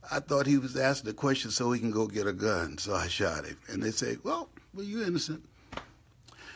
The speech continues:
That operated, that shot, that was operating in, in the parameters of how we train you. My son, John Leslie,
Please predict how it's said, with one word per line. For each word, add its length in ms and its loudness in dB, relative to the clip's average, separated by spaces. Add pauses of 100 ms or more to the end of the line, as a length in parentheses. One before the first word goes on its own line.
(160)
That 160 -2
operated, 600 0
that 180 0
shot, 340 0 (140)
that 180 0
was 180 -4
operating 560 0
in, 220 -2 (440)
in 160 -2
the 60 -4
parameters 640 2
of 120 -4
how 220 -2
we 140 2
train 300 2
you. 220 -2 (2000)
My 100 -2
son, 260 -2
John 260 0
Leslie, 400 -2